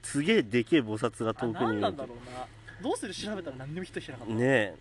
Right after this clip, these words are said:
Speaker 2: 写真見たら消えてたら。
Speaker 1: 俺らだけ見えた謎の菩薩かもしれない。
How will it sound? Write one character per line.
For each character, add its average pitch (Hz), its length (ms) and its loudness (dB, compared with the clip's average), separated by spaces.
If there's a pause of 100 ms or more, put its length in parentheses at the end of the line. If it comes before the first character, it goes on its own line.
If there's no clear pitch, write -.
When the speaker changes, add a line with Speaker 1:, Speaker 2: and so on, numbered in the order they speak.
(180)
Speaker 2:
写 - 120 -12
真 214 160 -8
見 208 80 -8
た 147 120 -4
ら 135 40 -8
消 170 200 -6
え - 20 -10
て - 80 -16
た 117 80 -12
ら。 - 100 -14 (920)
Speaker 1:
俺 127 200 4
ら 139 120 6
だ 104 120 2
け 107 120 -4
見 107 160 2
え 104 80 0
た 95 140 -4
謎 101 280 0
の 104 140 0
菩 95 80 -6
薩 104 320 -6
か 110 80 2
も 92 100 -6
し - 100 -12
れ 92 60 -8
な 90 60 -8
い。 87 40 -10